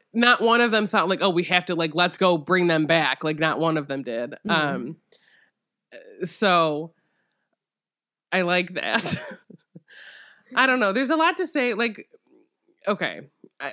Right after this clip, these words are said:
Speaker 1: anything, I don't, I feel like we're all over the place, but, like, what else about the first book? You read it more recently than I did.
Speaker 2: Yeah. Um, I thought that, um, so Vic-,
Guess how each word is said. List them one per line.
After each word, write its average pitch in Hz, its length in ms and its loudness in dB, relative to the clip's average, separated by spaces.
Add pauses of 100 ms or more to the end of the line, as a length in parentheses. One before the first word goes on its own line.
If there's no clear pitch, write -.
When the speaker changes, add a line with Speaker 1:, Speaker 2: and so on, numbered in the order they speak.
Speaker 1:
anything, 262 500 0
I 226 120 -2
don't, 285 240 0
I 233 180 2
feel 285 240 -2
like 294 160 0
we're 220 140 2
all 202 220 2
over 170 200 -2
the 170 100 0
place, 143 600 -6
but, - 120 -4
like, 185 200 0
what 233 180 2
else 262 240 0
about 196 240 2
the 180 80 -4
first 165 400 -4
book? 92 380 -8 (320)
You 269 320 6
read 240 140 6
it 202 120 4
more 208 240 4
recently 190 440 0
than 151 180 -4
I 147 180 -4
did. 131 380 -10 (260)
Speaker 2:
Yeah. 175 420 -10 (800)
Um, 233 420 2 (100)
I 226 280 4
thought 262 440 0 (100)
that, 190 720 0 (1600)
um, 185 1000 -14 (680)
so 220 260 -4
Vic-, 214 340 -8